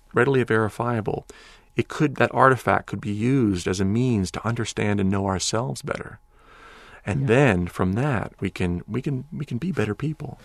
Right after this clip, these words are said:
Speaker 2: Okay, now I wanna travel back just a little bit here to what I think was a really important point you
Speaker 1: Okay.
Speaker 2: were making, which is that people who have psychic quote-unquote gifts,
Speaker 1: Mm-hmm.
Speaker 2: that in your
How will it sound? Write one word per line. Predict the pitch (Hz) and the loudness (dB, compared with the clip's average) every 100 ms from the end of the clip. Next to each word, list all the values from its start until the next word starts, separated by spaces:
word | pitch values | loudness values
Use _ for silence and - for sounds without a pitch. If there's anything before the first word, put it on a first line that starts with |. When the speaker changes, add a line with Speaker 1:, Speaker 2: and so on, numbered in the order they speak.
| - - - | -20 -20 -6
Speaker 2:
Okay, | 190 147 127 | -4 -2 -2
now | 156 | 0
I | |
wanna | 165 190 202 175 151 _ _ _ - | 0 2 2 0 -2 _ _ _ -8
travel | - 151 143 | -2 0 0
back | 139 135 | 0 0
just | - 143 | -2 -4
a | 147 | -2
little | 156 170 | 0 0
bit | 139 127 | 0 -2
here | 143 | -4
to | - 139 | -2 -4
what | 135 139 | -4 -4
I | 127 | -6
think | 277 294 | -8 -6
was | 160 | -4
a | 135 | -2
really | 190 226 | -2 0
important | 170 - 147 131 - | 0 -2 -6 -6 -10
point | - 175 120 | -4 -4 -2
you | - | 0
Speaker 1:
Okay. | 147 | 0
Speaker 2:
were | 143 | 2
making, | 143 139 - 127 | 0 -2 -2 -4
which | 131 - | -4 -4
is | 135 127 | -2 -2
that | 143 135 135 - _ - - - _ _ _ _ _ _ | 0 0 0 -4 _ -20 -20 -20 _ _ _ _ _ _
people | - 202 196 180 | 0 2 4 2
who | 180 160 151 147 - | 2 2 2 -2 -6
have | - 156 151 147 139 131 - - - | -2 0 2 0 -2 -8 -16 -20 -2
psychic | - 147 - 135 - | 0 2 0 -6 -8
quote-unquote | - 147 139 131 - 135 - - | -4 -2 0 -4 -6 -6 -6 -4
gifts, | 151 131 - - - | -4 -4 -2 0 0
Speaker 1:
Mm-hmm. | 113 101 95 - | 0 0 -4 -8
Speaker 2:
that | - 143 | -4 0
in | 139 | 2
your | 143 151 165 165 165 165 | 2 2 4 4 2 0